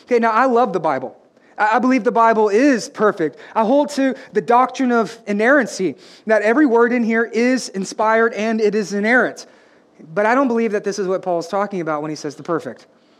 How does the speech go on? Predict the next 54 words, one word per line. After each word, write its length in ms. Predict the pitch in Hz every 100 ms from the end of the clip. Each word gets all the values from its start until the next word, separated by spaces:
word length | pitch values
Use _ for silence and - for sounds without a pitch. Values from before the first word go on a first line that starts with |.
| _
Okay, 100 | -
I, 140 | 180 180
I 100 | 185
love 220 | 214 190
the 40 |
Bible. 240 | 170 160 180
I've 180 | 180
read 340 | 170 202 214 175
this 160 | 175
book. 240 | - 160 170
I've 100 | 170
read 140 | 202
this 100 | 196
book, 220 | - 185 -
you 80 | - -
know, 80 | 147
front 320 | - 214 233
to 80 | 190
back. 420 | 226 220 214 208
I 20 |
got 200 | 165 160
notes 400 | 165 214 226 220
and 160 | 165 151
highlighters 640 | 196 220 226 214 214 202
and 160 | 160 123 - -
scribbles 600 | - - 247 220 220 202
and 140 | 170
tear 220 | - 226 226
stains 360 | 220 220 220
on 120 | 196
the 80 | 240
pages. 480 | 233 220 220 214 190
Like, 200 | 196 185 - -
I've 400 | 185 214 240 175
read 260 | 185 220 196
this 180 | 214
book, 240 | - 190 185
but 100 | 196
I 100 | 190
still 280 | 190 240 233
wouldn't 160 | 208
be 60 | 185
able 120 | 190
to 60 | 185
say 200 | - 180
I've 120 | 165
seen 260 | - 202 185
him 260 | 170 160 - - _ _ _ _ _
face 200 | - 160
to 80 | -
face 300 | - 196 175
like 120 | 151
Paul 180 | - 175
says. 360 | 135 120 -